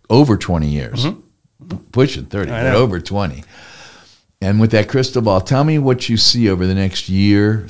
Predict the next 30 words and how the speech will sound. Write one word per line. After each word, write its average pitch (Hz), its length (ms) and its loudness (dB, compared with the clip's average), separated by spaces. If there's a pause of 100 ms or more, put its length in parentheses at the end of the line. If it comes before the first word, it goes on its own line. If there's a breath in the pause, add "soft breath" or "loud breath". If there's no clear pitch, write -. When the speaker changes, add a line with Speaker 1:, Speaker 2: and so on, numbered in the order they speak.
Speaker 1:
three 101 240 0
years, 98 280 4
five 92 440 2
years. 95 240 0
What, 135 240 -4
what's 127 260 -4
in 151 100 -2
the 135 60 0
future 120 480 -4
for 95 180 -4
aesthetics, 90 760 -4
especially - 460 -6
non-surgical, 82 960 -4 (360 soft breath)
minimally 82 440 -2
invasive 71 480 -8
aesthetics? - 600 -16 (220 loud breath)
Speaker 2:
Well, 285 100 -2
I 196 120 -2
think, 185 320 -6
I 135 40 -8
think, 123 160 -10
listen, 113 300 -12
we 131 140 -6
know 131 180 -2
this 123 220 -8
market's 113 260 -6
gonna 113 160 -10
continue 110 300 -10
to 104 80 -16
grow. 92 320 -20